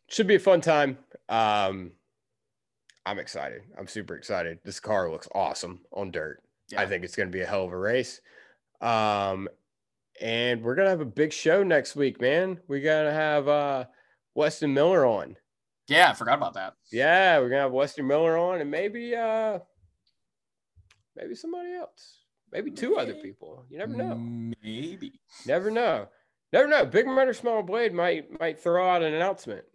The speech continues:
Speaker 1: next week, and you have no idea about it. Yeah.
Speaker 2: What?
Speaker 1: Whoa.
Speaker 2: <laughs>
Speaker 1: Content. Um, picks for Bristol.
Speaker 2: I, I already
Speaker 1: Kyle
Speaker 2: said
Speaker 1: Larson.
Speaker 2: it.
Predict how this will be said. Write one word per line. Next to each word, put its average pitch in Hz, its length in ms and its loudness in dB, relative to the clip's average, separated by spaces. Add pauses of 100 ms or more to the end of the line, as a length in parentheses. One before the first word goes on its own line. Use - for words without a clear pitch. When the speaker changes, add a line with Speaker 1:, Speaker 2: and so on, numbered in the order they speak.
(240)
Speaker 1:
next 110 280 -10
week, 98 260 -8
and 95 360 -16
you 110 380 -14
have 123 140 -4
no 135 160 -2
idea 135 260 -2
about 87 280 -8
it. 60 100 -18 (1400)
Yeah. 139 140 -10
Speaker 2:
What? - 720 -2 (180)
Speaker 1:
Whoa. 214 760 2 (300)
Speaker 2:
<laughs> 339 300 -10
Speaker 1:
Content. 214 720 0 (320)
Um, 175 480 2
picks 226 320 4
for 185 580 -2
Bristol. 175 520 -8 (1200)
Speaker 2:
I, 123 140 0 (220)
I 107 60 -18
already 104 180 -6
Speaker 1:
Kyle 175 100 2
Speaker 2:
said 170 100 4
Speaker 1:
Larson. 107 300 -2 (560)
Speaker 2:
it. - 80 -20